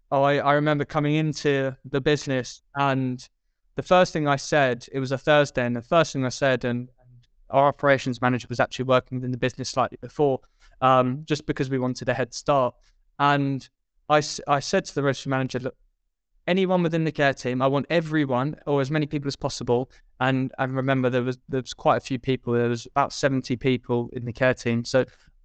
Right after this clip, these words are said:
I want as many people as I can within that Thursday and Friday, and then so on, but definitely set the precedent within that Thursday and Friday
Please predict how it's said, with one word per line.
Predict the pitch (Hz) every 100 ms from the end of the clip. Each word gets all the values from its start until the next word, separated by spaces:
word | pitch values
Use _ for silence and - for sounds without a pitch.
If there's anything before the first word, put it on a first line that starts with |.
| _
I | 143
want | 147
as | 139
many | 185 190
people | 165 156 151
as | 135
I |
can | 131 - 131 120 117 - - _ _ _
within | 131 143 135
that | 135
Thursday | - 156 151 147
and | 127
Friday, | 139 127 127
and | 131 196
then | 214
so | 185 170 160
on, | 131 123
but | 120
definitely | - 175 170
set | - -
the |
precedent | 143 151 139 127 120
within | 113 131
that | 127 104
Thursday | 135 131 127
and | 120
Friday | 131 127 120